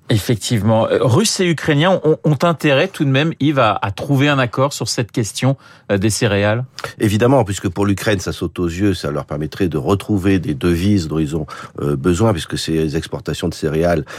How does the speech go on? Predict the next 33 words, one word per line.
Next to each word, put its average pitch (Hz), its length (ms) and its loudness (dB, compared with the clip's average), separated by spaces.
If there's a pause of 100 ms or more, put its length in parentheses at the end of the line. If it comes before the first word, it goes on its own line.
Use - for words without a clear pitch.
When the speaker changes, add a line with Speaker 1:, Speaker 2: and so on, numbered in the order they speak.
(140)
Speaker 2:
sont 80 220 -4
considérables, 87 720 0
même 82 260 0
pour, 85 300 -4
pour 95 240 0
eux, 131 60 4
même 98 180 2
s'ils 90 240 -6
peuvent 82 300 0
éventuellement 85 480 -2
exporter - 380 -6
un 78 100 -2
peu 85 160 -2
par 76 200 -4
route 80 260 -6
ou, 78 160 -6
ou 78 140 -8
par - 200 -12
train. 131 240 0 (560)
Et 95 60 0
puis 117 160 0
pour 98 220 0
la 92 100 2
Russie, 82 400 -2
ça 87 160 -2
lui 85 120 -2
permettrait 90 600 0
de 87 240 0
ne 82 140 -2
plus 107 260 -2
être 85 160 -2
accusée 82 540 -2
de, 73 180 -4